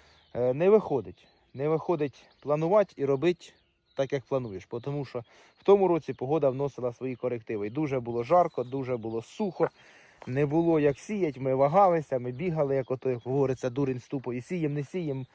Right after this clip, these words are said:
е, пройде дощ, не пройде, воно то намалює, то пропало. Ладно, сієм, та ні, не сієм. То пшениці нема, то ще не натравлено.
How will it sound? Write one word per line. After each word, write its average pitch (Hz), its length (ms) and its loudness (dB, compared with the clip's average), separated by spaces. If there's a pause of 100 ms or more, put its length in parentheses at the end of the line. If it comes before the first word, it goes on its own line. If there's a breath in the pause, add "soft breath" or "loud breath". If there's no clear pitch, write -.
(340 soft breath)
е, 120 480 0 (160)
пройде 170 320 8
дощ, 139 240 0
не 160 80 -2
пройде, 156 340 4
воно 143 160 0
то 156 120 -4
намалює, 156 500 2
то 151 140 0
пропало. 156 500 4 (340 soft breath)
Ладно, 139 400 6
сієм, 143 420 -2
та 220 140 8
ні, 208 140 2
не 180 120 0
сієм. 117 360 -12 (400 soft breath)
То 196 120 4
пшениці 202 480 4
нема, 170 240 4
то 135 120 -4
ще 143 160 -2
не 143 80 0
натравлено. 147 520 0